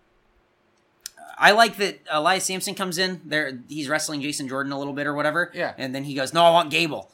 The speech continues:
Speaker 1: 'cause Gable's all tiny. And then Gable comes in, and he's just doing fucking mat work on this guy.
Speaker 2: It's awesome.
Speaker 1: R-, ringing him around, uh, tying him up, fucking pretzel this guy. I thought it was so cool. He hits a judo throw.
Speaker 2: Jeez.
Speaker 1: Like, he's getting beat down.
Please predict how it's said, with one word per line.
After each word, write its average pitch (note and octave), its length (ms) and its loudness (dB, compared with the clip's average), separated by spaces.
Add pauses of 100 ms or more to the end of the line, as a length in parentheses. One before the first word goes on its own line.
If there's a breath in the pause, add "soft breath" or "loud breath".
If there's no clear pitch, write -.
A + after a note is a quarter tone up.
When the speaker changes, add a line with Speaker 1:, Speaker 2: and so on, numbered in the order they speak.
(140)
Speaker 1:
'cause A2 100 -16
Gable's A#2+ 280 -8
all B2 100 -10
tiny. D3 440 -8 (240 soft breath)
And D3+ 100 -8
then E3+ 140 -4
Gable F3 240 0
comes G3+ 260 -2
in, A#3 260 -2
and E3+ 140 -6
he's F3+ 200 -4
just F#3 200 -4
doing F#3+ 140 -2
fucking F3 320 2
mat E3 200 6
work D#3 160 -4
on C#3+ 140 -6
this C3 140 -6
guy. A#2+ 180 0
Speaker 2:
It's C3 220 -12
awesome. F#3 500 6
Speaker 1:
R-, G3+ 200 -2
ringing C4+ 320 0
him C#4+ 100 4
around, A3 640 4
uh, F3+ 40 -8
tying G#3+ 380 0
him A3+ 140 -2
up, F#3 320 2
fucking - 260 -2
pretzel G3+ 360 0
this G#3 180 -2
guy. D#3+ 320 4
I E3+ 80 -2
thought F#3+ 140 2
it D3+ 40 -4
was C#3 140 -2
so F3+ 160 -2
cool. C3 340 -8 (180 soft breath)
He A#3+ 100 -4
hits C#4+ 120 0
a A3 60 0
judo E3 680 4
throw. C3+ 520 -2
Speaker 2:
Jeez. A#2+ 500 -12 (140)
Speaker 1:
Like, F3 240 4
he's G3+ 200 -4
getting A#3 240 -2
beat F#3 200 -8
down. F#3+ 400 2